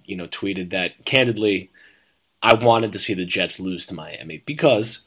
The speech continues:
I thought that loss would hopefully serve the purpose of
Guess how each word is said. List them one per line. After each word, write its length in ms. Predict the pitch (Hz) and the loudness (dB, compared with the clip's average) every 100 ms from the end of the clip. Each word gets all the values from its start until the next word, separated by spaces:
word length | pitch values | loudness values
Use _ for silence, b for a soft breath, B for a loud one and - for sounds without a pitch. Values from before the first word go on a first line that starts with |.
| _ | _
I 120 | 95 | -8
thought 520 | 92 - 92 90 98 | -6 -4 -4 -6 -8
that 280 | 101 98 - | -6 -4 -6
loss 540 | 104 95 95 92 - 101 | -4 -2 -2 -2 -6 -8
would 460 | 95 95 90 87 - _ _ | -8 -6 -6 -8 -14 _ _
hopefully 480 | 160 170 120 117 | 0 0 0 0
serve 340 | 104 - 113 104 | 0 0 -2 -4
the 80 | 101 | -8
purpose 480 | - 107 92 92 | -6 -6 -6 -8
of 100 | - | -8